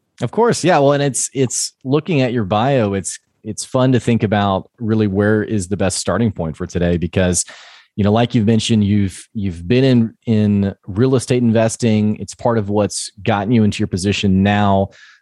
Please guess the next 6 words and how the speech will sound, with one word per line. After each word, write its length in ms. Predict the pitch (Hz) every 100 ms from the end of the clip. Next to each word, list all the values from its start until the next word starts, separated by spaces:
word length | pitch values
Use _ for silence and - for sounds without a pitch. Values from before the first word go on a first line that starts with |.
| _
um, 680 | 95 95 95 90 90 87 87 - -
with, 460 | 101 104 98 - - -
uh, 200 | 101 95 98
Elite 220 | 107 104
Legacy 440 | 98 95 - 101
Education. 720 | 92 - 104 98 - 92 87